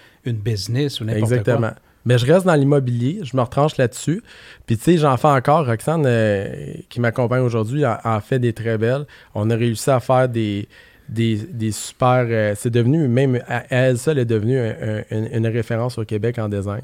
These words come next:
Speaker 2: Puis, euh, on, on va faire le décor mag, le front. On a fait trois pubs de télé avec son dernier, euh,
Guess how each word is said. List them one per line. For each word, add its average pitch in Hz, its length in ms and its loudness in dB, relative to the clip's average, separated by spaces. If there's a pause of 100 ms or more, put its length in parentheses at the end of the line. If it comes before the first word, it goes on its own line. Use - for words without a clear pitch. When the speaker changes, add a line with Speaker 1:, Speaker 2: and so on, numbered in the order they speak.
(500)
Speaker 2:
Puis, 107 340 0
euh, 98 440 2
on, 110 160 -6
on 104 60 -2
va 98 40 -4
faire 120 220 0
le 104 100 2
décor 104 340 0
mag, 113 240 -2
le 107 120 -2
front. 123 400 0
On 107 120 -2
a 101 80 -2
fait - 140 -4
trois 117 320 0
pubs 120 200 -2
de 113 80 -4
télé 113 240 0
avec 123 120 -2
son 113 140 0
dernier, 107 480 -2
euh, 104 100 -8